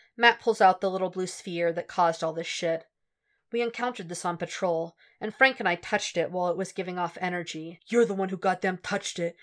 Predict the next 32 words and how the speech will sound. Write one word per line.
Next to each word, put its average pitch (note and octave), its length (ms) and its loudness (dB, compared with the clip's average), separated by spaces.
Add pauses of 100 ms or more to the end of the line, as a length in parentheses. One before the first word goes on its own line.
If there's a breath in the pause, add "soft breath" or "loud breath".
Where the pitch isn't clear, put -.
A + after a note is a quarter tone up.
(160 soft breath)
You A#3 120 -4
just - 220 -4
dragged G#3+ 240 6
me G3+ 100 0
along F#3 320 0
for - 140 -10
the F#3+ 100 -2
ride," E3 480 -4 (380)
Frank F#3 320 0
mutters. E3 680 -6 (320)
But G3+ 180 4
Red A#3 120 12
ignores F3+ 440 -2
him. E3+ 300 -8 (460)
"Some C#4 260 0
sort D#4 200 0
of - 140 2
bond F3 340 2
has E3+ 120 -8
formed F3 280 -4
between E3+ 320 -6
us E3 220 -10
now," E3 340 -8 (260)
he - 140 -14
finishes. E3 800 -6 (600)
Wong A#3 340 6
hums F#3+ 320 2
and F#3 140 -6
reaches F#3 300 -6
for F3+ 140 -6
the F3 80 0
orb, E3+ 360 0